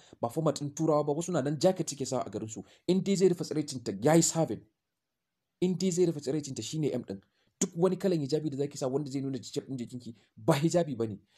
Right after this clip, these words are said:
Kada ka zo ka ɗauki abnormal, ab-, abu, a kai ka ɗauke shi as normal, a gurin Allah kuma ba normal ba ne. Sai a ranar lahira za ka yi da na sani, kuma ki mutu akan rayuwarki kina haka. Saboda soci-, society ki ba su son gyale, ba su son gyale, ba su son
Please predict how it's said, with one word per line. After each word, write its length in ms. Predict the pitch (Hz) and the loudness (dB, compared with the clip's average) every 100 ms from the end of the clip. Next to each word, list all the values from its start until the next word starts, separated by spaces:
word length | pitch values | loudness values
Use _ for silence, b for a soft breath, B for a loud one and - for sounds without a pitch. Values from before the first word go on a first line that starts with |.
| b | b
Kada 220 | - 185 165 | 0 2 2
ka 100 | 139 | 0
zo 120 | 156 | -2
ka 80 | - | -2
ɗauki 240 | 120 131 | -4 -4
abnormal, 420 | 120 120 135 117 b b b | -6 -4 -2 -2 b b b
ab-, 160 | 127 - | -2 0
abu, 220 | 120 120 - | -2 -2 -4
a 60 | 127 | 0
kai 140 | 160 | 0
ka 140 | 160 165 | 2 0
ɗauke 240 | 135 147 | 0 -2
shi 80 | - | -2
as 140 | 120 | -4
normal, 240 | 139 147 135 B B | -2 0 -2 B B
a 80 | 131 | 2
gurin 240 | 113 165 165 | 6 6 6
Allah 240 | 165 147 | 4 4
kuma 180 | 131 139 | 2 0
ba 120 | 117 | 0
normal 260 | 120 135 113 | 2 2 0
ba 100 | 101 | -2
ne. 100 | 101 _ _ | -6 _ _
Sai 160 | - 147 | -6 0
a 80 | 131 | 2
ranar 160 | 120 123 | 2 2
lahira 320 | 123 127 113 | 0 0 -2
za 120 | 110 | -4
ka 100 | 120 104 | -4 -4
yi 20 | |
da 80 | 98 | -4
na 100 | 104 | -6
sani, 200 | 117 110 | -6 -6
kuma 160 | 127 | -6
ki 80 | - | -4
mutu 140 | 123 - | -6 -6
akan 200 | 123 107 | -4 -4
rayuwarki 320 | 101 107 104 | -4 -4 -6
kina 180 | 110 98 | -8 -8
haka. 180 | 87 _ _ _ _ - | -10 _ _ _ _ -6
Saboda 300 | 131 127 - 123 - | -2 -2 -2 -14 -14
soci-, 460 | - - 117 - 117 | -10 -4 -2 0 -2
society 380 | 113 135 147 113 | 0 0 0 -2
ki 80 | |
ba 120 | 113 131 | 0 0
su 60 | |
son 200 | - 127 | -2 -4
gyale, 180 | 101 110 | -2 -2
ba 120 | 131 | -2
su 60 | 131 | -2
son 100 | 131 107 | -6 -6
gyale, 140 | 107 | -4
ba 80 | 123 | -6
su 120 | |
son 60 | 123 | -6